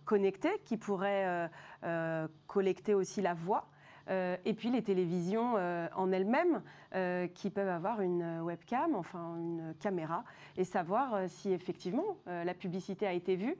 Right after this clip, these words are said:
euh, observer l'iris, et cetera, comme on le voit, euh, se faire, euh, sur certains panneaux publicitaires, euh,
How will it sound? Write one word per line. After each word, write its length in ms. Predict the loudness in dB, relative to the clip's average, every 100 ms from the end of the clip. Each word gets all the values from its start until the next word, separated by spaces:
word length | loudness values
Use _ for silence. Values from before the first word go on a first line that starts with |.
| -10 -20 -12 -4
euh, 680 | -2 0 -2 -2 -2 -4 -2
observer 460 | -2 0 -2 2 2
l'iris, 380 | 2 2 0 -2
et 80 |
cetera, 440 | -4 -4 -2 -2 0
comme 240 | 0 0
on 80 | 2
le 120 | 0
voit, 300 | 0 0 2
euh, 140 | 2 -2
se 160 | -6
faire, 340 | -6 -4 -2 -2
euh, 120 | -4
sur 140 | -6
certains 280 | -8 -6 -4
panneaux 240 | -2 -2
publicitaires, 760 | -2 -6 -8 -8 -6 -4 -2 -2
euh, 140 | -4